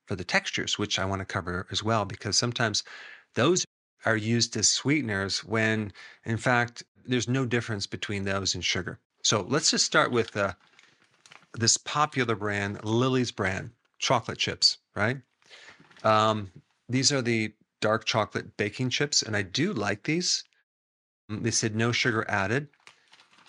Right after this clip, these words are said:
And so if I look at the ingredients, it has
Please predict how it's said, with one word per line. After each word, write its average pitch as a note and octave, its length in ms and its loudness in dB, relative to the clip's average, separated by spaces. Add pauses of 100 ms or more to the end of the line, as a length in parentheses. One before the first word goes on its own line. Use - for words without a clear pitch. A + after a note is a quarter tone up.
(280)
And A#2 160 0
so A2 240 4
if G#2+ 80 0
I A2 60 4
look C3+ 200 0
at D3+ 200 0
the A2+ 120 -2
ingredients, G2 480 0
it G2 80 -2
has F#2+ 320 0